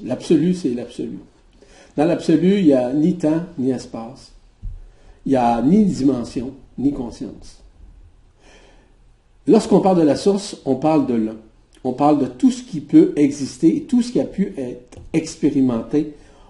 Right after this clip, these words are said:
au sein des mondes, au sein des univers. La source est éminemment ce qu'on appelle l'alpha et l'oméga,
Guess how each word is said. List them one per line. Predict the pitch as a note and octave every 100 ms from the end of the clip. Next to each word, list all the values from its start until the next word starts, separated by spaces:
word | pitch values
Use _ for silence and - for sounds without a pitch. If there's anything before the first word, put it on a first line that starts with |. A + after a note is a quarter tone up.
| -
au | D3+
sein | C#3+ - E3 E3+
des | C#3
mondes, | A#2+ A2+ A2+ A#2+ -
au | C#3 C#3+
sein | F3+ E3
des | C#3+ B2
univers. | A#2+ A2+ G2+ G2 - - - - _ - - -
La | C3
source | - F#3 G3+ - - - -
est | B2+ C3
éminemment | D#3 D3 D3 C3+ D3 E3+ F3+ -
ce | -
qu'on | B2
appelle | B2+ A#2+ - D#3+ D#3+ C3 C3
l'alpha | C#3+ C3 - D3+ E3 F3+ - -
et | C3 C3+
l'oméga, | D3 C#3 A2+ F#2